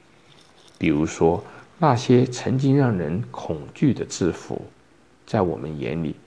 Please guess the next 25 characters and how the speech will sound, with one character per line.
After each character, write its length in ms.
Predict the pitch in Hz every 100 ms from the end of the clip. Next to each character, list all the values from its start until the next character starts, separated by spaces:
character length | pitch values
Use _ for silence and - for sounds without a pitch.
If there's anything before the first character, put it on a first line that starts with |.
| _ _ _
可 200 | - 76
能 200 | 73 82
很 300 | 113 - 71
时 220 | - -
髦， 160 | 87 82 - - _ _ _ _ - _
所 240 | - 90
以 220 | 85 73 - - -
今 240 | - 156 156
天 140 | 160
的 80 | 101
导 240 | - 90
演 260 | 123 98 71 - - _
才 200 | - 104
想 300 | 120 90 73
到 180 | 87 87
在 160 | 78
排 200 | - -
练 220 | 85 101
席 340 | 87 - - 101
勒 200 | 151 113
戏 260 | - -
剧 160 | 104 -
的 140 | -
时 160 | 76 -
候， 260 | - 82